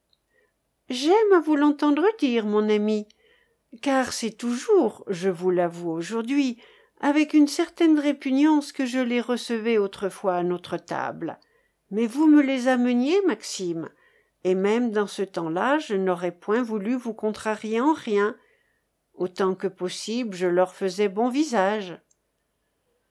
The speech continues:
Vous êtes le modèle des épouses, Cécilie. Que dis-je ? Vous êtes une sainte. Les saintes attendent leur récompense du paradis, répliqua la marquise du tac au tac.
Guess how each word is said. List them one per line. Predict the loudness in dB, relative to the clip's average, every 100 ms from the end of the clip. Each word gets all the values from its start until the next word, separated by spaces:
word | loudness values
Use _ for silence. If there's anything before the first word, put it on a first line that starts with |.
| _ _ _ _ -8
Vous | 0 2 2 0 2
êtes | 2 2 -2
le | 0
modèle | 0 0 4 4 4 0 0 -2
des | -4 -4 -4
épouses, | -8 -8 -8 -6 -4 -8 -12
Cécilie. | -10 -8 -8 -4 -4 -4 -6 -6 -14 _ _ _ _ _ _
Que | -2
dis-je ? | 0 2 2 2 -4 -10 -20 -20 _
Vous | 0 0 4
êtes | 4 2 -4
une | 0 0
sainte. | -2 -4 0 0 0 -8 -16 -18 _ _ _ _ _ _ _ _ _ _ _ _
Les | -2 -2
saintes | -2 -4 -2 0 -2 -6
attendent | -10 -4 0 0
leur | -2 -6
récompense | -4 -6 -4 -8 -6 -6 -6 -6
du | -10
paradis, | -6 -4 -2 0 0 2 2 -2 _ _ _ _ _ _ _ _
répliqua | -6 -6 -6 -10 -6 -6
la | -4
marquise | -4 -6 -6 -4 -2 -2
du | -4 -12
tac | -6 -8 -6
au |
tac. | -10 -8 -10 -10 -16 -18